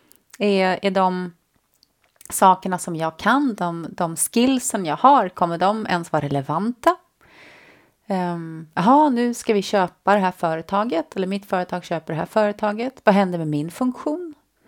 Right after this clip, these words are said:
Var ska jag sitta? Ehm, och allt det får oss då att hamna i, i hotsystemet.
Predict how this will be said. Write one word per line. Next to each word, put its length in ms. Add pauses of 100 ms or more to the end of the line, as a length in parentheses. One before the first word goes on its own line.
(180)
Var 140
ska 200
jag 180
sitta? 440 (1400)
Ehm, 380 (300)
och 160
allt 400
det 300 (140)
får 340
oss 140
då 100
att 120
hamna 360
i, 240
i 20
hotsystemet. 960